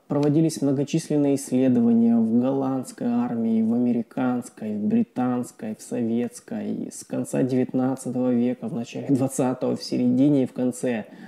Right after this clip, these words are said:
работали научно-исследовательские институты и давали ровно ту же информацию. И если вы почитаете первоисточники, то вы найдёте там, что в среднем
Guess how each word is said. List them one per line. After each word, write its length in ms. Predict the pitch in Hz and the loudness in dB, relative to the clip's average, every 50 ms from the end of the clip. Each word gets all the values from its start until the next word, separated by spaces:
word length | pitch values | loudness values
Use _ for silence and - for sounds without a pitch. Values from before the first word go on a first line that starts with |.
| - - - | -16 -10 -6
работали 540 | - 127 123 127 147 160 - 147 131 127 123 | -2 0 2 2 2 0 0 0 0 2 2
научно-исследовательские 1600 | 120 123 127 139 151 156 - 127 123 120 117 - - 139 147 135 131 - - - 240 240 - - - - 247 240 - - - | 2 2 2 2 0 0 0 -2 -2 -4 -4 -2 -2 0 2 2 2 0 0 0 -2 -2 -2 -4 -4 -2 -2 -2 -2 -2 -4
институты 840 | 143 143 - - - 143 - - 139 156 165 165 - 143 135 - - - - - - | -4 -6 -4 -4 -4 -4 -4 -2 0 0 0 0 0 -2 -4 -4 -6 -12 -20 -8 -2
и 80 | - | 0
давали 480 | 120 120 131 131 139 156 156 151 139 - - | 2 2 2 2 2 2 2 2 2 0 -2
ровно 460 | 123 123 131 139 156 156 139 135 123 | -4 -4 -2 0 0 0 0 -2 -2
ту 260 | - - - 139 143 131 | -2 -2 -2 0 0 0
же 80 | 127 | 0
информацию. 720 | 123 123 123 - - 127 127 131 135 131 - - - - - _ - - - - - - - - - | 0 -2 -4 -4 -4 -2 -2 -2 -2 -2 -4 -8 -16 -18 -20 _ -20 -20 -20 -20 -20 -20 -20 -8 -2
И 320 | - 135 147 151 147 - | 2 4 4 4 2 2
если 520 | - 127 123 127 147 180 185 - - 156 156 | 0 2 4 6 6 4 2 2 0 0 2
вы 360 | 143 135 135 147 156 156 156 | 2 2 2 4 4 2 2
почитаете 880 | - - 135 - - 139 - - 127 127 127 123 120 - - 120 - - - | 0 -4 -8 -6 -6 -6 -6 -4 -4 -2 -2 -2 -2 -4 -6 -10 -10 -8 -6
первоисточники, 920 | - - 131 127 127 120 - - - 151 170 185 - - 175 - - - _ - | -4 -2 0 0 0 -2 -2 -2 -2 0 0 0 -2 -4 -4 -4 -4 -10 _ -2
то 100 | - 131 | 0 2
вы 120 | 151 170 | 4 4
найдёте 460 | 175 165 151 139 131 160 170 - 151 | 4 4 4 4 4 4 2 2 0
там, 400 | 143 - 143 139 143 151 156 151 - | -2 0 0 0 2 2 0 -2 -4
что 420 | - - - - 143 143 - - | -10 -8 -2 0 0 0 -2 -6
в 60 | - | -8
среднем 580 | - - 156 147 175 185 180 160 156 151 147 | -4 0 2 2 4 4 4 2 2 0 0